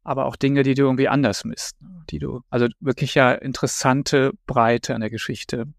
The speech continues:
Dann schließt sich natürlich eigentlich sofort so ein bisschen die technische Frage an, ja, wie macht ihr das denn?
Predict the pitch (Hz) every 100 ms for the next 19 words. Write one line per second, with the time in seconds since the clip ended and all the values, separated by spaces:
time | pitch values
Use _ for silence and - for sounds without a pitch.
0 | _ 123 123 127 208 _ _ _ - -
1 | - 151 - 143 139 147 135 - 135 135
2 | - 135 - 143 143 156 147 - 135 123
3 | - 151 - 135 123 - 120 117 127 135
4 | 131 143 117 113 117 - 120 104 - -